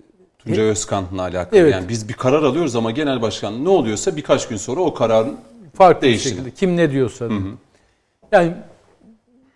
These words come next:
Speaker 2: bir şey var orada bir, e, Sayın Bakanımız ona üst akıl demeyelim dedi. Ne dersek diyelim.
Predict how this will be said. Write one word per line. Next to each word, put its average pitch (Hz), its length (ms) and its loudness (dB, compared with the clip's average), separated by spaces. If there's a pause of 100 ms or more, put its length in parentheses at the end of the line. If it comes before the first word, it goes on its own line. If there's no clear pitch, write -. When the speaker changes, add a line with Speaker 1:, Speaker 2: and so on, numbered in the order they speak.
Speaker 2:
bir 247 140 4
şey 233 240 6
var 185 140 10
orada 160 400 8
bir, 165 140 6 (720)
e, 147 500 -4
Sayın 175 300 0
Bakanımız 160 440 0
ona 156 180 0
üst 151 200 -6
akıl 139 300 0
demeyelim 135 540 -2
dedi. 151 240 -10
Ne 175 180 0
dersek 131 440 -2
diyelim. 131 300 2